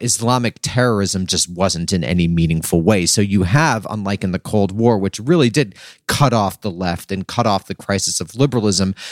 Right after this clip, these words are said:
you have, um, the return to it in, in, uh, particularly the election of Donald Trump, but also the ascent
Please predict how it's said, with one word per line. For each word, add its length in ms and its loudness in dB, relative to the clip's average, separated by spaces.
you 140 4
have, 520 0
um, 260 -2
the 220 -2
return 840 0
to 260 -2
it 260 -2
in, 220 -2
in, 280 2
uh, 220 2
particularly 440 2
the 140 2
election 420 0
of 100 0
Donald 300 0
Trump, 240 0
but 100 -2
also 220 0
the 140 -4
ascent 320 0